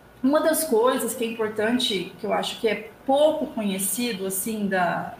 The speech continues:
do público geral, mas que é de extrema importância, né, do ponto de vista médico, é que as radiofrequências, elas têm a capacidade de penetrar a nossa barreira cerebral. Tem uma barreira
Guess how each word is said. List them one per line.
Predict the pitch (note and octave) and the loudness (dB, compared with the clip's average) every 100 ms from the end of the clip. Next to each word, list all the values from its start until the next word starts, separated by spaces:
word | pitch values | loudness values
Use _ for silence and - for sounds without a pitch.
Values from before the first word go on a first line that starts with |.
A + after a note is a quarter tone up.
| - | -8
do | F#3+ | -8
público | - B3 A3 A3+ G#3 | -2 0 0 -2 0
geral, | G3+ F#3+ G3 G#3+ | 2 4 4 2
mas | G3+ G3 | 0 -2
que | - G#3 | -2 0
é | G#3 | 0
de | G#3 | -2
extrema | G3+ - - B3 C4 C#4+ B3+ | -4 -4 -2 2 4 4 4
importância, | A#3 - G#3+ G#3+ G#3+ G#3+ A#3+ - C#4 - - | 2 2 0 2 2 2 0 -2 -6 -6 -10
né, | G3 F#3+ | -4 -2
do | |
ponto | G3 G3+ G3 | -2 -4 -6
de | G3 | -8
vista | - - | -8 -4
médico, | G3 G3 A#3 G3+ G3 F#3 E3 - - - - - - - | 2 4 4 2 0 -2 -8 -14 -20 -20 -20 -20 -20 -2
é | G3+ G3+ G3+ G3+ G3 G3 F#3+ F#3+ - - - - - | 2 4 6 4 4 4 4 0 -6 -14 -20 -10 0
que | |
as | D#4 C#4 | 0 2
radiofrequências, | C4+ A#3 G#3 - G3 A#3 C4 C#4 - A3 - | 4 2 2 -4 -2 2 2 2 0 -2 0
elas | A3 A#3 | 0 2
têm | A3+ A#3+ | 2 -2
a | |
capacidade | B3 C4+ C4 - G#3 A#3 A#3 G#3+ | 0 0 0 0 2 2 2 -2
de | A3+ - - | -6 -8 -2
penetrar | D4 E4 C4+ C4 - B3 B3+ B3 A#3 | 0 2 0 -2 0 4 6 4 2
a | A3+ | 0
nossa | A3+ A3+ A#3+ | 0 -2 -2
barreira | B3+ A#3+ A3+ A#3 B3 B3+ - - | -2 0 2 2 2 0 -2 -14
cerebral. | - - A#3 G#3+ G#3+ F3+ | -6 0 0 2 2 2
Tem | C4 | 0
uma | D4+ F4 | 0 2
barreira | G#3+ F#3+ A3+ A#3 G3 F#3+ | 2 2 2 2 0 -4